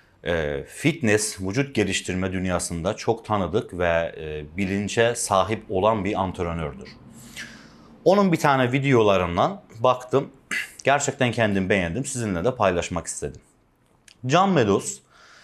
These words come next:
bu videoda diyor ki spor öncesi yarım saat ve doksan dakika spor öncesine kadar bir öğün yiyebilirsiniz. <clears throat>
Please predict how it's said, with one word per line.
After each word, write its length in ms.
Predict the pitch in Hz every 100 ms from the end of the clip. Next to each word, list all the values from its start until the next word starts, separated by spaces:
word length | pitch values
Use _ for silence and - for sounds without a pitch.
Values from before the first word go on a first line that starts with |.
| - _ _ _ _ 117
bu 260 | 147 208
videoda 500 | 208 135 123 107 101
diyor 260 | 113 170 202
ki 180 | 85 76 -
spor 520 | - - 151 190 208
öncesi 800 | 151 160 151 98 90 - 98 139 - _ _ _ _ _ _ _ _ - -
yarım 500 | 85 107 120 160 170
saat 500 | - 95 90 117 -
ve 220 | 90 98
doksan 500 | 110 110 - 151 139
dakika 320 | 107 - -
spor 440 | - - - 117 -
öncesine 640 | 120 131 101 - 85 80
kadar 520 | - 131 92 127 - _ - - - - 107
bir 300 | 143 190 131
öğün 340 | 113 127 135
yiyebilirsiniz. 1080 | 98 107 98 87 87 - 73 69 - - - _ _ _
<clears throat> 40 | _